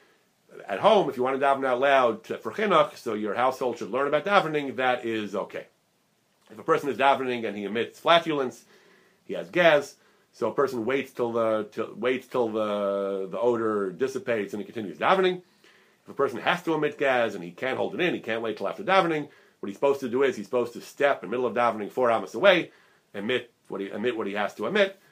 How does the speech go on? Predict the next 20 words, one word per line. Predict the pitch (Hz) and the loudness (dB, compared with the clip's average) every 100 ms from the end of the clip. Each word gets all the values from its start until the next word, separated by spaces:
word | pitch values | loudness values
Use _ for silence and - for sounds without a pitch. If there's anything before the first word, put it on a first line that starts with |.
| _ | _
wait | - 95 135 143 | -18 0 0 0
till | 135 | -2
the | 117 | 0
reach | 110 107 101 | 0 0 -2
is | 95 90 | -6 0
done, | 180 160 104 | 2 4 0
again, | 98 147 104 | 0 0 2
wait | 120 120 | -2 -2
till | 120 | -2
the, | 110 104 104 101 | -2 -2 0 0
the, | 98 95 _ | -2 -10 _
the | 104 | -4
odor | 113 92 | -4 0
dissipates, | 196 190 - 151 139 | -2 -2 0 0 0
then | 135 | -4
he | |
says | 131 120 | -4 -6
a | 98 | -6
special | - 123 - 117 107 101 101 | -2 -2 0 -2 -2 -4 -6
apology | - 147 151 131 120 110 98 | 0 6 6 4 -2 -4 -6